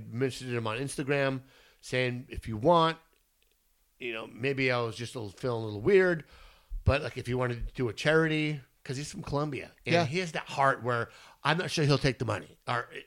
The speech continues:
Speaker 1: you know, or,
Speaker 2: Well,
Speaker 1: or
Speaker 2: and I
Speaker 1: maybe
Speaker 2: don't,
Speaker 1: he will
Speaker 2: I
Speaker 1: give
Speaker 2: don't,
Speaker 1: it to
Speaker 2: I
Speaker 1: the
Speaker 2: don't
Speaker 1: Booster
Speaker 2: feel right
Speaker 1: Club.
Speaker 2: giving it directly to the player. We'd have to go, like, through an agent, and there's all kinds of rights and all. I,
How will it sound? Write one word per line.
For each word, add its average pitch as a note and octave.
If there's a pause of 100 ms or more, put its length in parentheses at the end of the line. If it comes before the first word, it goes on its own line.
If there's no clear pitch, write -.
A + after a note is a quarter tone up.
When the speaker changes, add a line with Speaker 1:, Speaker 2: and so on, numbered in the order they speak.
(180)
Speaker 1:
you B2+
know, A#2
or, B2
Speaker 2:
Well, A3+
Speaker 1:
or -
Speaker 2:
and G3+
I A3+
Speaker 1:
maybe A3+
Speaker 2:
don't, A#3
Speaker 1:
he G3
will G#3+
Speaker 2:
I -
Speaker 1:
give G3+
Speaker 2:
don't, E3
Speaker 1:
it -
to -
Speaker 2:
I -
Speaker 1:
the A3
Speaker 2:
don't A#3
Speaker 1:
Booster G#3+
Speaker 2:
feel F#3+
right E3
Speaker 1:
Club. D3+
Speaker 2:
giving D3+
it C3+
directly C3+
to C3+
the C3 (220)
player. C3+
We'd C#3+
have D#3+
to D#3+
go, D3
like, C#3
through D3
an C#3
agent, C3+
and C3
there's C3+
all D3+
kinds D3
of B2+
rights C3+
and D3+
all. D3
I, D3